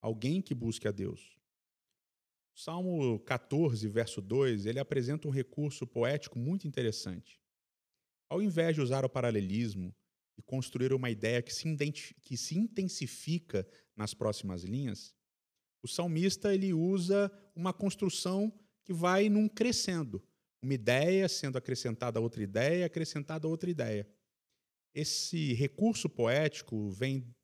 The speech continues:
tem um nome que vem do francês, que é enjambamento. Nome muito interessante. O enjambamento, ele cria uma espécie de narrativa dentro da poesia, ou seja, ele atrasa o ritmo poético.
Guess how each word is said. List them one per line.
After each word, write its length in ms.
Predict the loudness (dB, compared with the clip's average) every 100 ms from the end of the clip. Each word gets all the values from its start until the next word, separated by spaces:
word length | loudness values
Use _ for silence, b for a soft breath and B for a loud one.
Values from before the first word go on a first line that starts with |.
| -6
tem 100 | -4
um 100 | 0
nome 280 | 0 0 0
que 100 | 0
vem 160 | 0
do 80 | -2
francês, 580 | -2 -4 -2 -2 -2 -4
que 160 | -2
é 240 | 0 0 -4 b b _
enjambamento. 1300 | -2 2 2 2 0 0 -2 -2 0 0 -2 -6 -18 -20 _ _ _ -12
Nome 200 | -4 -2
muito 240 | 0 0
interessante. 800 | -2 -2 -4 -6 -6 -6 -10 -20 _ _ _ _ _ _ -2
O 80 |
enjambamento, 880 | 2 4 4 4 2 4 2 2 0
ele 160 | 0 0
cria 320 | 0 2 2
uma 140 | 2
espécie 440 | -2 -2 -2 -2 -2
de 80 | -2
narrativa 880 | -2 -2 -2 -4 -2 0 2 0 -4 B B _
dentro 300 | -4 -2 0
da 120 | -2
poesia, 600 | 2 2 2 0 2 0 -2 b -6
ou 80 | -4
seja, 400 | 0 0 0 -6 b b
ele 160 | 0 2
atrasa 720 | 0 0 0 2 2 2 2
o 100 | 2
ritmo 420 | 2 -2 -2 -6
poético. 720 | -2 0 2 0 -4 -14 -18